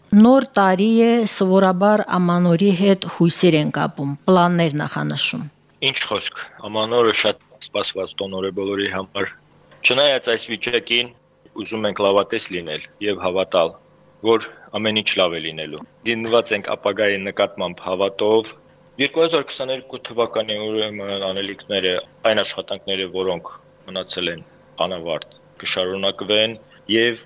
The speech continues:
Speaker 2: կան ներկայացված տարբեր սոցիալական ծրագրեր։ Հուսով ենք, որ այդ ծրագրերը կյանքի կկոչենք երկու հազար քսաներկու թվականի ընթացքում, և մեր բնակիչները շրջանի այդ աշխատանքները տեսնելով կհամոզվեն, որ ապրելու ենք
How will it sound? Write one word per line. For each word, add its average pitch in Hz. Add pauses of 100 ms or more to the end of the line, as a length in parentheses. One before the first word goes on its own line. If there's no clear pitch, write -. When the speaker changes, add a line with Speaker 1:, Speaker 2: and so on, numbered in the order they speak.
(340)
Speaker 2:
կան 98 (220)
ներկայացված 95 (400)
տարբեր 101
սոցիալական 110
ծրագրեր։ 104 (440)
Հուսով 101
ենք, 95
որ 98
այդ - (360)
ծրագրերը 101 (380)
կյանքի 90
կկոչենք 95
երկու 82
հազար 87
քսաներկու 110
թվականի 98
ընթացքում, 131
և 107 (120)
մեր 107 (460)
բնակիչները 120
շրջանի 117 (240)
այդ 104
աշխատանքները 92
տեսնելով 104
կհամոզվեն, 92
որ 87 (120)
ապրելու 90
ենք 98